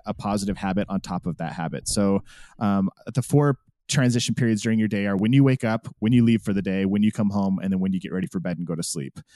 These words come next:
And pick one of those moments, like maybe it's right after you brush your teeth as you're winding down for the day, or maybe it's right when you or your partner comes home from work and you're reunited after a day away from each other.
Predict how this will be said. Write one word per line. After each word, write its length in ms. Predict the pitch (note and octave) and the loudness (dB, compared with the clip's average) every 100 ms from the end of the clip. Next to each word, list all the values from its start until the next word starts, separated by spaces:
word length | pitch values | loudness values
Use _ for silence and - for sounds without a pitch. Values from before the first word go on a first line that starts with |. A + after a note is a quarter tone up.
| - - _ _ - | -20 -20 _ _ -4
And 260 | G#2+ G#2 | -2 -2
pick 200 | - F#3 | 0 2
one 120 | F#3+ F#3 | 4 2
of 80 | |
those 240 | D#3+ E3+ D3 | 2 2 2
moments, 580 | G#2+ G#2 D3+ - - - | 2 2 0 -2 -6 -4
like 200 | G#2+ A#2 | -2 0
maybe 180 | A#2 A#2+ | 2 2
it's 160 | - | 0
right 160 | A2+ A2+ | 0 0
after 180 | A2+ A#2 | 2 4
you 120 | A2+ | 4
brush 240 | A2+ A2 | 2 0
your 80 | B2 | -2
teeth 320 | - G#2+ D#3 - - G#2+ | 0 0 0 -4 -14 -4
as 140 | G#2+ G#2 | -2 0
you're 100 | G2 - | -4 -2
winding 260 | G#2 A2 | 0 2
down 200 | G#2+ G2 | 2 0
for 100 | G2+ | 0
the 80 | G2+ | -2
day, 300 | F#2+ F#2+ G#2+ | 0 0 0
or 180 | A#2+ G2+ | 0 2
maybe 240 | G#2+ A#2 | 2 2
it's 160 | A2+ - | 0 0
right 340 | G#2+ A2+ B2 - - - _ | 0 0 -2 -8 -20 -20 _
when 360 | A2 A2 G#2+ G#2 | 2 4 4 2
you 240 | A2+ A#2+ | 4 6
or 80 | B2 | 6
your 120 | A2+ | 2
partner 280 | B2 G#2+ A#2 | 0 -2 -2
comes 240 | B2 A2+ | -2 0
home 140 | A#2 A2+ | 0 0
from 220 | A#2+ G#2 | 0 2
work 260 | G#2+ D3 | 2 0
and 100 | G#2 | 2
you're 120 | G2+ G2 | 2 2
reunited 560 | G#2+ A2+ G#2 G#2 A#2 | 4 4 4 0 0
after 280 | G#2 G2+ G#2+ | -2 -2 0
a 60 | G2+ | 0
day 200 | G2+ G#2 | 0 0
away 200 | G#2+ G2+ | 2 0
from 220 | - G2 | 0 -2
each 140 | F#2 | -2
other. 320 | F#2 G2+ A#2 | -2 0 0